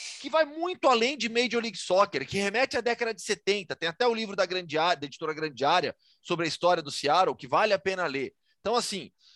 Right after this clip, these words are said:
é, e, e nos últimos anos, desde que o Brian Schmetzer assumiu, uma pessoa que tem uma, uma ligação, um vínculo enorme com a franquia, com a história dos Sounders na cidade,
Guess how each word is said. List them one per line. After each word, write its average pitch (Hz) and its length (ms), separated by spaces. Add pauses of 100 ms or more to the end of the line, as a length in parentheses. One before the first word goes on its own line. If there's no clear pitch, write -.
(120)
é, 135 240
e, - 220
e - 20
nos 262 200
últimos 156 360
anos, 156 500
desde 175 280
que 160 60
o - 20
Brian 147 220
Schmetzer 127 580
assumiu, 117 460
uma 101 280
pessoa 131 320
que 113 80
tem 143 120
uma, 123 300
uma 120 160
ligação, 117 440
um 131 60
vínculo 147 320
enorme 131 420
com 139 180
a 120 40
franquia, 127 540
com 135 140
a 127 40
história 131 640 (360)
dos - 180
Sounders 143 720
na 127 140
cidade, 98 600